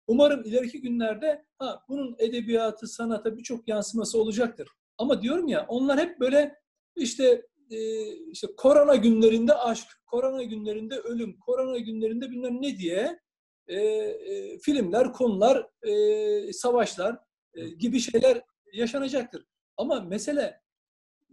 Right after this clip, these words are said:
insanlık adına ne elde edeceğiz? Yani bu virüsten kurtulacağız ama insanlığımız ne kadar arınacak? Ve insanlığımız, insanlık,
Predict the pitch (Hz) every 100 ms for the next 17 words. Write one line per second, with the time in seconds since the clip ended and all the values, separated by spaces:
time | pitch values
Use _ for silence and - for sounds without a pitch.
0 | - 175 180 - 220 214 339 - - 190
1 | 156 131 - _ - 139 202 277 214 180
2 | 160 143 127 139 123 170 214 220 170 262
3 | 233 247 - 240 220 - 226 240 262 294
4 | 285 214 156 - _ _ _ _ 196 226
5 | - 254 254 269 294 269 233 208 196 185
6 | - - 160 147 143 143 _ _ - 185
7 | 208 - 233 226 233 247 233 - 185 -
8 | 214 247